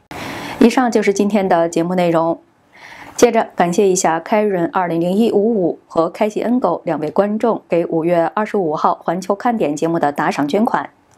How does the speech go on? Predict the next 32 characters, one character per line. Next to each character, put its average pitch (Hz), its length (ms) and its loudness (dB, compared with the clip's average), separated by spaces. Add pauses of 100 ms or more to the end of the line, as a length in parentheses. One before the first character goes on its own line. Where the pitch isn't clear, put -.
(540)
昨 233 120 6
天 247 200 2
关 247 160 2
于 196 180 4
我 180 180 4
转 160 200 -2
变 180 240 0
自 185 220 0
己 151 180 -2
对 165 160 2
打 160 240 -2
赏 160 280 -4
这 160 100 -6
个 160 120 -2
问 165 200 -2
题 156 140 -2
的 151 200 0
观 214 240 -2
念， 240 220 0 (240)
收 - 180 -2
到 196 140 0
了 165 100 0
好 147 160 -6
多 190 140 -2
观 196 180 -2
众 196 160 -6
的 165 60 -2
安 185 240 -4
慰 185 160 0
和 160 140 -2
鼓 151 180 -2
励， 190 260 0